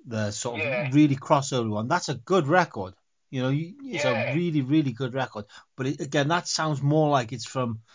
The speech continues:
Speaker 1: so, like, m-, that late eighties crossover period. You know, like what The Accused
Speaker 2: Yeah.
Speaker 1: were doing with Martha's Maddest Stories, that kind of thing. That's, I think that's where that was at.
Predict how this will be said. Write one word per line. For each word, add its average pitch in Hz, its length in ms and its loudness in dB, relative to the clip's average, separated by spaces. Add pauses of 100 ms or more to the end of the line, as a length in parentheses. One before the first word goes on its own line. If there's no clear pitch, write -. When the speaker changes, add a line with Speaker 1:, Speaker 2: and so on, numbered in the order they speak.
(580)
Speaker 1:
so, 156 180 0
like, 143 180 4 (260)
m-, 151 320 -2
that 156 240 0
late 156 320 6
eighties 147 300 2
crossover 156 540 0
period. 165 440 2 (540)
You 170 80 -2
know, 170 60 6
like 160 100 4
what 160 100 2
The 151 80 6
Accused 147 380 6
Speaker 2:
Yeah. 143 60 2
Speaker 1:
were - 40 -2
doing 147 180 4
with 135 240 0
Martha's 139 440 4
Maddest 135 340 2
Stories, 120 360 -2
that 139 200 2
kind 117 220 -4
of 101 80 -8
thing. 104 240 -14 (640)
That's, 147 320 -2
I 139 100 -4
think 147 360 -8
that's 151 220 2
where 143 120 2
that 156 180 6
was 113 140 -6
at. - 200 -8